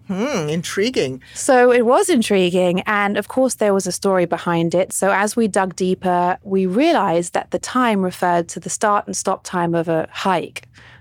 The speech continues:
Speaker 2: fifty-mile hike.
Speaker 1: Oh, my goodness.
Speaker 2: That Jacqueline didn't do,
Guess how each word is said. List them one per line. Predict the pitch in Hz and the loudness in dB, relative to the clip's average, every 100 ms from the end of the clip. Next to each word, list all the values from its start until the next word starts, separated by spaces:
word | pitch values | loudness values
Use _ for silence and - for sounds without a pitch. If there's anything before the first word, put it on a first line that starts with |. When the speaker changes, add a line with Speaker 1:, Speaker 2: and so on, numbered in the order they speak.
| _ | _
Speaker 2:
fifty-mile | - 233 - 233 185 180 170 | 0 0 2 0 2 2 0
hike. | 170 160 - - - 196 | 0 -2 -4 -10 -8 -4
Speaker 1:
Oh, | 202 | -2
my | 127 | -2
goodness. | 151 185 196 | -6 -4 0
Speaker 2:
That | 196 190 - - - - | 2 0 -4 -10 -10 -2
Jacqueline | 247 262 233 190 | -2 0 0 0
didn't | 180 170 175 | -2 -4 -6
do, | 175 170 165 | 0 2 2